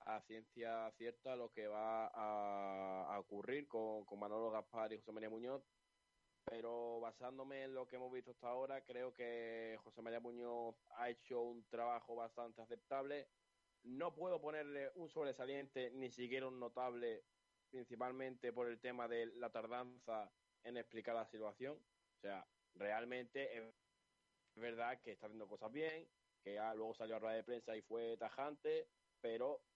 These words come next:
también es verdad, su punto negativo, que cuando tenía que dar explicaciones no se dieron. O sea,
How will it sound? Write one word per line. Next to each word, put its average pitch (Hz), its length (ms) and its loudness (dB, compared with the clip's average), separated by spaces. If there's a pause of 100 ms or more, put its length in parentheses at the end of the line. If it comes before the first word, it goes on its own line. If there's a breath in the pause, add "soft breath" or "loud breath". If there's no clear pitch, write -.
también 98 320 -6
es 98 100 -6
verdad, 107 480 2
su 92 160 -14
punto 98 220 -6
negativo, 104 480 0 (280)
que 104 140 -2
cuando 110 240 2
tenía 117 220 -2
que 117 80 0
dar 120 120 2
explicaciones 120 520 -4
no 135 140 0
se 101 140 -8
dieron. 107 300 0
O - 180 -20
sea, 82 220 -18